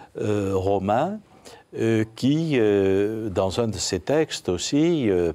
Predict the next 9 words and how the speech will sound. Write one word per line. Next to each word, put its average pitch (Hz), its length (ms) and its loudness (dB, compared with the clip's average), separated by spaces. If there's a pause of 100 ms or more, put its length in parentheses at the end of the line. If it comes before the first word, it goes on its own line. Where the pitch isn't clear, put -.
(100)
parlait 120 320 0
de 110 140 -2
l'accueil 139 580 -2 (460)
des 104 100 0
personnes 120 400 0
homosexuelles 104 720 -2
dans 117 120 0
l'Église. 80 580 -4
Voilà. 80 260 -4